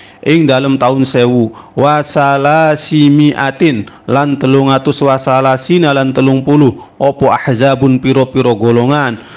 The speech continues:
mutanawwi'atun, kang werna-werna. Nah, kemudian baru muncul belakangan pada tahun seribu tiga ratus tiga puluh.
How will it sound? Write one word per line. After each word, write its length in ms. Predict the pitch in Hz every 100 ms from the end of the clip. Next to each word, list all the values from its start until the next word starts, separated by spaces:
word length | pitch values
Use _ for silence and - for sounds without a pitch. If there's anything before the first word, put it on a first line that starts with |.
| - - 147
mutanawwi'atun, 1400 | 156 175 170 151 151 147 147 135 135 135 135 135 151 151
kang 320 | 143 139 131 131
werna-werna. 720 | 127 131 127 127 131 135 131
Nah, 160 | 113
kemudian 560 | - 143 139 127 196 180
baru 320 | 156 190 196
muncul 400 | 185 175 170 160
belakangan 720 | 131 139 135 151 151 143 135
pada 160 | 127 127
tahun 240 | 120 131
seribu 720 | 123 - 135 139 117 147 151 139 - - - _
tiga 400 | 151 131 120 127
ratus 800 | 127 131 131 160 156 - - - -
tiga 320 | 151 120 127
puluh. 560 | 123 143 131 113 101